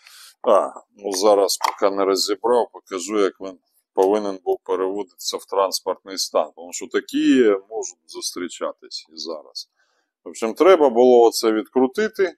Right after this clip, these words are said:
якось примудритись, блядь. Потім ото чекой треба було зачепити от за оцю. Тут спеціальна прорізь була зроблена іменно для от цього чеку.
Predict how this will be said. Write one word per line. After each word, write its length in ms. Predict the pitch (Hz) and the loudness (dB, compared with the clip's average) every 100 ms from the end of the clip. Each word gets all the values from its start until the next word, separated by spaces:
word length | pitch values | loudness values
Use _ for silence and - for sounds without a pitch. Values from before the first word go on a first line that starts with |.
| - | -4
якось 460 | 156 147 - 123 | 0 0 0 -6
примудритись, 920 | - 131 131 135 123 127 123 117 101 | -4 -2 -2 -4 -2 0 0 -6 -10
блядь. 360 | 98 98 101 95 _ _ _ _ _ _ _ _ | -8 -6 -6 -8 _ _ _ _ _ _ _ _
Потім 400 | 143 147 135 110 | 2 2 2 0
ото 240 | 107 - 98 | 0 -2 -4
чекой 640 | - 107 - 196 190 143 _ _ _ _ _ _ _ _ _ _ _ | -2 -4 4 6 6 2 _ _ _ _ _ _ _ _ _ _ _
треба 340 | 107 117 101 | 4 4 4
було 320 | 92 92 95 92 | 0 -2 -12 -10
зачепити 800 | 101 98 - 98 107 95 _ | -10 -10 -12 -12 -12 -12 _
от 280 | 80 76 71 _ _ _ _ _ _ _ | -20 -20 _ _ _ _ _ _ _ _
за 300 | 78 82 92 | -16 -6 -2
оцю. 540 | 92 87 - - 80 67 _ _ _ _ _ _ _ | -2 -2 -10 -20 -20 _ _ _ _ _ _ _ _
Тут 140 | - | -18
спеціальна 640 | - - 90 - - 80 87 | -18 -18 -12 -4 -4 -4 -10
прорізь 540 | - 175 196 156 113 123 | 0 2 2 -2 -6 -10
була 220 | 127 117 | -4 -4
зроблена 600 | 107 123 147 107 95 90 | -4 -10 -10 -12 -20 -20
іменно 400 | 101 101 95 85 - | -20 _ _ _ -8
для 260 | 90 85 | -2 -2
от 200 | 80 73 _ _ _ | -4 -10 _ _ _
цього 360 | - 92 80 82 | -16 -14 -14 -16
чеку. 380 | - 85 _ | -20 -20 _